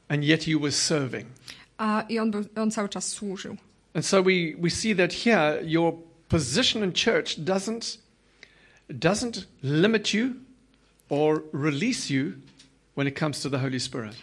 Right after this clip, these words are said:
Speaker 2: Więc widzimy, że po-, twoja pozycja w Kościele, mm, nie ogranicza cię, ani cię,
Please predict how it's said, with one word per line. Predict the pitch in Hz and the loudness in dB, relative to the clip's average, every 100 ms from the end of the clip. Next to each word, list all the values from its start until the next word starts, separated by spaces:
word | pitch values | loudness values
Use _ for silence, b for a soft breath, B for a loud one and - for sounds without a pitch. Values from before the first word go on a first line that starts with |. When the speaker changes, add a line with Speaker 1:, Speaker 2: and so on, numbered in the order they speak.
| B B | B B
Speaker 2:
Więc | 220 226 214 | -2 0 2
widzimy, | 220 214 240 | 0 2 4
że | 220 | 2
po-, | 220 226 | 0 -4
twoja | 220 233 | -2 -2
pozycja | 220 220 233 226 | -2 -2 -4 -4
w | 208 | -6
Kościele, | - 214 - 214 196 190 B B B - | -6 -8 -4 -2 -2 -4 B B B 0
mm, | 220 208 202 - | 2 2 0 2
nie | 226 220 208 | 2 4 0
ogranicza | 220 214 214 254 226 | -2 0 0 0 -2
cię, | 202 208 202 | -2 -2 0
ani | 208 208 | 0 0
cię, | 208 - 190 | -2 -2 -4